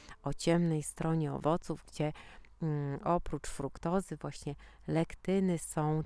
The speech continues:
też, e, jednym z, mm, takich fundamentalnych związków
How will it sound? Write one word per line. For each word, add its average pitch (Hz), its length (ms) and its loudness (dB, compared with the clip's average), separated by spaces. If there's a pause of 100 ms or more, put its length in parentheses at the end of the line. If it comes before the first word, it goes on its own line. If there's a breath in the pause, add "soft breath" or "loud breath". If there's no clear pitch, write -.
też, 143 380 -4 (300 loud breath)
e, 147 280 0
jednym 160 800 2
z, 151 480 0 (140)
mm, 160 240 -4
takich - 280 -12
fundamentalnych 165 1000 2
związków 151 800 2